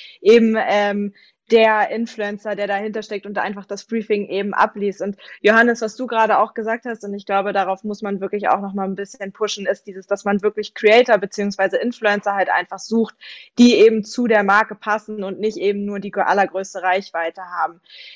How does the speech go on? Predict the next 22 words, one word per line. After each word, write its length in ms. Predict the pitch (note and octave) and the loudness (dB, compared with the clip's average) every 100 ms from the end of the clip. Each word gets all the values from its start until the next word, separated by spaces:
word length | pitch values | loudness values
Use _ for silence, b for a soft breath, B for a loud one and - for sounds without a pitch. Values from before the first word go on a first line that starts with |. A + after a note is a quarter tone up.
| B | B
Ähm, 340 | G3+ G#3+ G#3+ G#3+ | 6 6 6 0
es 360 | - G#3 - | -4 -4 -2
wurde 220 | C4 C#4+ | -4 -2
eben 200 | E3 B3+ | -4 -6
gerade, 360 | B3 A#3+ B3 C4+ | -8 2 2 2
ihr 140 | A3 | -2
hattet 240 | A#3 B3 A3+ | -4 -8 -8
davon 360 | A3+ - A3+ | -8 -6 -6
eben 180 | G3 A3 | -6 -8
gerade 220 | G#3+ G#3+ | -4 -4
noch 140 | A3 G#3 | -4 -6
mal 100 | G#3+ | -8
kurz 260 | A#3 G#3+ | -8 -8
gesprochen, 460 | - - G#3+ G#3+ A3 | -10 -2 0 0 -2
dieser 240 | G#3+ G#3 | 2 2
Content 460 | G3 A3+ B3 C4+ B3+ | 2 0 -2 -6 -10
Pool 160 | C4 A3+ | -4 0
beziehungsweise 640 | G3+ A3 G#3+ G#3 G3+ G#3 | 0 -2 -2 0 0 -4
dieser 260 | G3+ G3+ | -2 -2
Creator 480 | G3 G#3+ G3 G#3 G#3 | -2 2 4 4 0
Pool. 240 | - F#3 F3 b b - | -4 -8 -10 b b -6
Wie 400 | F#3 B3 D4+ | 4 6 8